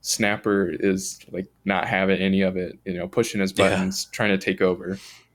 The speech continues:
Speaker 2: Yeah, he's, he's really s-, trying to assert his will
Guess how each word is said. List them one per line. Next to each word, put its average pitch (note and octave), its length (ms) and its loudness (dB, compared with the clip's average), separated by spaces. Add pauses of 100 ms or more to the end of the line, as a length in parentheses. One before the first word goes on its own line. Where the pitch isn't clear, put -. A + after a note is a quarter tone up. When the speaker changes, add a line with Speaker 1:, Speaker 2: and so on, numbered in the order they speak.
(240)
Speaker 2:
Yeah, E2 220 2
he's, F#2+ 380 -4
he's G#2 380 -4
really F#2 320 0
s-, - 180 -10 (180)
trying F2 280 -2
to E2+ 260 0
assert F2 280 -4
his D#2+ 180 -6
will D#2 320 -6